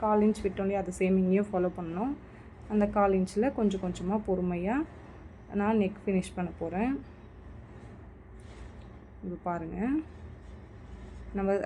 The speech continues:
சரியான அளவை கரெக்டா விடணும். ஒரு இடத்துல அதிகமா, ஒரு இடத்துல கம்மியா அப்படி விடக்கூடாது. நம்ம half an inch விட்டோம்னா half an inch, இல்ல ஒன் சென்டிமீட்டர் விட்டிங்கன்னா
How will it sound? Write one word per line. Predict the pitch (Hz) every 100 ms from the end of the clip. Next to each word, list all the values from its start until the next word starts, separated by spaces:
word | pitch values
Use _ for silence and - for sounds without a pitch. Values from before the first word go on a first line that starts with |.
| - - -
சரியான | 208 226 254 262
அளவை | 202 202 -
கரெக்டா | 202 196 226 214
விடணும். | 185 180 185
ஒரு | 196 202
இடத்துல | 190 208 214 208 196 190
அதிகமா, | 190 196 196 202
ஒரு | 190 190
இடத்துல | 185 208 208
கம்மியா | 196 190 185 202
அப்படி | 190 190 185
விடக்கூடாது. | 185 185 180 160 180 277 311 - - - - - - -
நம்ம | 214 208 196
half | 196 202
an | 202
inch | 202 226
விட்டோம்னா | 208 196 190 208 254
half | 202 185 180
an | 180
inch, | 185 - - - -
இல்ல | 214 202
ஒன் | 196
சென்டிமீட்டர் | 202 190 202 202 190
விட்டிங்கன்னா | 180 175 185